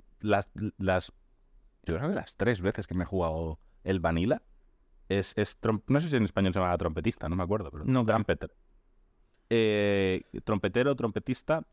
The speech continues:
Speaker 1: eh, el caso es, es un tío que tiene, eh, Theodyne para pegar por eléctrico, que es lo que le falta de,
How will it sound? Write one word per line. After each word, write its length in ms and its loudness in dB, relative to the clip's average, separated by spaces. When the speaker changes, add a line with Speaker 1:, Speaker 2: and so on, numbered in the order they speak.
Speaker 1:
eh, 200 -2
el 120 -4
caso 240 0
es, 160 -2
es 100 -6
un 100 0
tío 120 2
que 80 2
tiene, 340 0
eh, 680 -4
Theodyne 480 2
para 200 2
pegar 300 2
por 140 2
eléctrico, 420 -2
que 60 0
es 80 -2
lo 100 0
que 80 0
le 200 0
falta 340 0
de, 80 -2